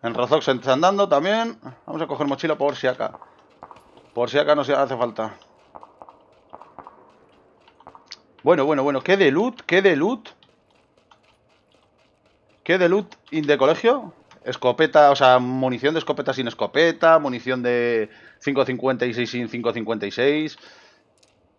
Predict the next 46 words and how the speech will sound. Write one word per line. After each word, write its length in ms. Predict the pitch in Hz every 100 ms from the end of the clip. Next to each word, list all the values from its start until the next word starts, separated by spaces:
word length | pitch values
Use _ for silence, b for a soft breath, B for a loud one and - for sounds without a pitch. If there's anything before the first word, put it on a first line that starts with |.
| _ _ _
O 20 |
sea, 240 | - 120
ni 540 | 117 113 113 110 110 110
una 240 | 113 107
Carl, 400 | 127 143 151 147
ni 380 | 131 120 110 117
una 100 | 120
M 240 | 120 117 -
cuatro, 560 | 123 143 147 151 151
nada 240 | 135 123 135
de 160 | 135
nada 240 | 117 131 139
de 140 | 123
nada. 320 | 104 127 - _ _ _ _ _ _ _ _ _ _ _ _ _ _ _ _ - _
Todo 120 | 113
ha 40 | 120
sido 120 | 170
muy 180 | 151 107
triste, 440 | 151 220 - 120
¿eh? 40 | 180
O 60 |
sea, 140 | 113 104
el 120 | 104
loteo 260 | 104 156
ahora 140 | 185 170
mismo 320 | 139 123 123
del 160 | 123 120
colegio 380 | 139 180 190
ha 40 | 165
sido 280 | 180 185 175
tristísimo. 640 | 135 123 131 - 95 87
Si 160 | - 120
me 80 |
bajo 320 | 139 196 190 170
yo 140 | 143
con 160 | 135 175
alguien, 440 | 233 240 262 277 B B B B B _
ese 260 | 170 170 175
alguien 300 | 214 240 214
tendría 300 | 165 156 143
debajo 260 | 165 190
de 80 | 220
los 160 | 202 -
pies 240 | 247 247
un 100 | 170
arma. 360 | 107 90 85